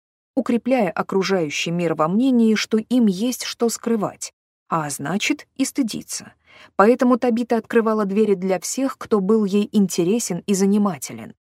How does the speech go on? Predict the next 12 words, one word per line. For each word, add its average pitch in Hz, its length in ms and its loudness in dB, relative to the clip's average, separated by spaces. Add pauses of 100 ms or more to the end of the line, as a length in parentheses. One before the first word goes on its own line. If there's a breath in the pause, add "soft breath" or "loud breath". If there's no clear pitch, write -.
(320)
Поскольку 277 460 2
под 233 200 2
эти 254 160 2
требования 208 760 2
не 220 140 4
попадал 208 500 2
ни 214 140 2
один 208 360 0
человек 180 520 -2
из - 200 -2
Кричли 180 440 -2
Хэкл, 254 460 2